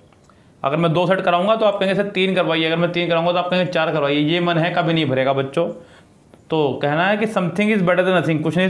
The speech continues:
कुछ तो अच्छा बच्चों, कुछ मिल रहा है ना, इसको ही कीजिए आप फिलहाल फटाफट से, ये बहुत है। पूरी book करना इतना ज़रूरी नहीं, इतना कि आप ढंग से कर लें तो। यस, और बाकी पूरी book हमने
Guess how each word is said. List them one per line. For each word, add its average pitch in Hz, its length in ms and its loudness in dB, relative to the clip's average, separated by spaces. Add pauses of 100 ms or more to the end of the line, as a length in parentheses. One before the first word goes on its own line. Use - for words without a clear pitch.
(120)
कुछ - 260 -2
तो 202 60 2
अच्छा 190 300 0
बच्चों, 156 280 -4
कुछ - 220 -4
मिल 151 160 0
रहा 175 140 2
है 170 60 0
ना, 196 220 -4 (380)
इसको 170 280 0
ही 220 80 2
कीजिए 208 300 0
आप 160 140 2
फिलहाल 156 220 0
फटाफट 147 400 0
से, 208 160 -2
ये 196 120 2
बहुत 165 460 0
है। 95 120 0 (520)
पूरी 208 180 2
book 208 260 0
करना 190 540 0 (240)
इतना 185 220 0
ज़रूरी 175 220 2
नहीं, 175 100 2
इतना 208 200 0
कि 208 120 -2
आप 208 160 2
ढंग 151 220 0
से 175 140 0
कर 151 160 0
लें 113 160 -4
तो। 101 100 -2 (600)
यस, 202 260 -2
और 120 60 -2
बाकी 143 240 -2
पूरी 175 240 0
book 170 160 0
हमने 170 380 0